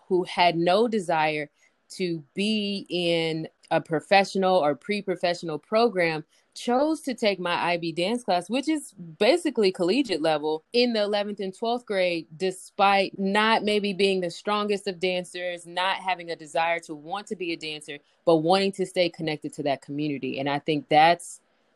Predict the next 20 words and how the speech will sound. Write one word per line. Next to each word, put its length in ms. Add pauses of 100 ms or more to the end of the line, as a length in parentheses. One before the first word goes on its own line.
(540)
that's 340
what's 320
powerful, 540
and 240
that's, 520 (180)
that's 300
what 220
dance 300
can 320
do 360 (140)
in 300
lieu 280
of 140
just 400
being 580 (680)
something 520
that 140
our 120
bodies 440
do. 260